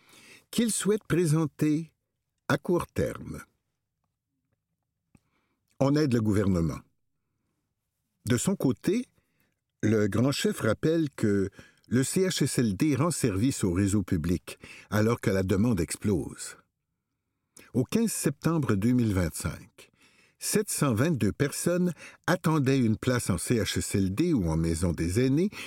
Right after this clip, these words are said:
sur le territoire du cius de la capitale nationale, selon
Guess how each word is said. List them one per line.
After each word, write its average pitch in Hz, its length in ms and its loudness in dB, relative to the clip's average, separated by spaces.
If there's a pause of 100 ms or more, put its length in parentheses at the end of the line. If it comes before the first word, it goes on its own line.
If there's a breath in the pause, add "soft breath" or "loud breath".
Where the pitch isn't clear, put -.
(120)
sur - 240 -2
le 95 160 0
territoire 113 600 0
du 90 220 -2
cius - 500 -2
de 95 100 0
la 82 140 0
capitale 113 500 -2
nationale, 98 720 0 (720 soft breath)
selon 160 600 -2